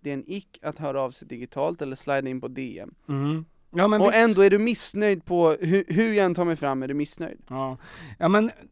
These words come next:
Speaker 1: Det finns ju bara fel vägar att gå när man, när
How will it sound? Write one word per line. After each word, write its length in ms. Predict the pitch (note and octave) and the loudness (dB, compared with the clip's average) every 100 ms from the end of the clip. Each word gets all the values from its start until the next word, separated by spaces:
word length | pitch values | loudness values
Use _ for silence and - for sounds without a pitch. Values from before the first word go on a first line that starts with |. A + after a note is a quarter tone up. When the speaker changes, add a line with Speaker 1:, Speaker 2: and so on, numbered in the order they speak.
| _ - - - - | _ -12 -10 -10 -4
Speaker 1:
Det 100 | E3+ | -4
finns 260 | G#3+ G3+ | -2 -4
ju 60 | - | -4
bara 600 | F3 A3 G#3 F#3 G3 G#3 | 2 4 8 8 6 2
fel 480 | - - G#3+ G#3 F3 | -2 -8 -2 0 2
vägar 360 | F3 D#3+ D3+ | 2 2 0
att 100 | D3+ | -2
gå 300 | D#3+ F3 B2 | 2 2 2
när 240 | A#2+ C#3+ D3 | 0 -2 0
man, 240 | C#3+ C#3 - | 0 -2 -6
när 540 | D3 C#3+ C#3 C#3 C3 | -4 -2 0 -2 -6